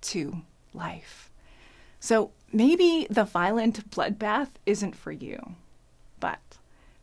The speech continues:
what kind of fantasy could be? Esther Perel, speaking of fantasy in her book,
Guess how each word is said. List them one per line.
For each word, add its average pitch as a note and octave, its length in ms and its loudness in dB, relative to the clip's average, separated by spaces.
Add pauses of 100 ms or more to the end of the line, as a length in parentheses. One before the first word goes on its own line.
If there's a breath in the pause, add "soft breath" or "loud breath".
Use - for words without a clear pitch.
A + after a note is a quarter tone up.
(140 soft breath)
what A#3 540 -2 (140)
kind E3 640 -2 (100)
of E3+ 80 -10
fantasy - 800 -8 (580)
could C4 260 -4
be? - 260 -14 (840 soft breath)
Esther A#3 440 2
Perel, E3 680 -4 (140)
speaking B3+ 500 2
of G3 120 -2
fantasy G#3 600 -4
in F#3+ 160 -4
her G3 220 -8
book, - 520 -2